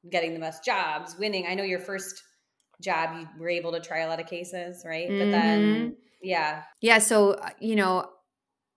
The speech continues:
Speaker 2: I wanted to try cases, and there was this one law firm that,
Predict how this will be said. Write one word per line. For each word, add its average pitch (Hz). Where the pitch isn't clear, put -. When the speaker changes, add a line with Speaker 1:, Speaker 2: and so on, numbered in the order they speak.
Speaker 2:
I 190
wanted 185
to 185
try 185
cases, 170
and 185
there 185
was 185
this 185
one 185
law 180
firm 165
that, 147